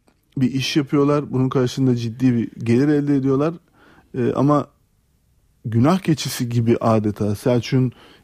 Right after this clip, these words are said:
ilan edilmesini Galatasaray seyircisi tarafından, e, doğru bulmuyorum.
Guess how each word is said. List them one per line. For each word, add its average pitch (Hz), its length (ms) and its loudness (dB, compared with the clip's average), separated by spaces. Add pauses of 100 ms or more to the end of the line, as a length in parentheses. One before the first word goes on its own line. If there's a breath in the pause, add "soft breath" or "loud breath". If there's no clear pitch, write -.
ilan 135 340 4
edilmesini 117 580 -2
Galatasaray 117 440 0
seyircisi 113 360 -2
tarafından, 117 580 2 (600 loud breath)
e, - 60 -2 (320)
doğru 139 300 2
bulmuyorum. 160 480 0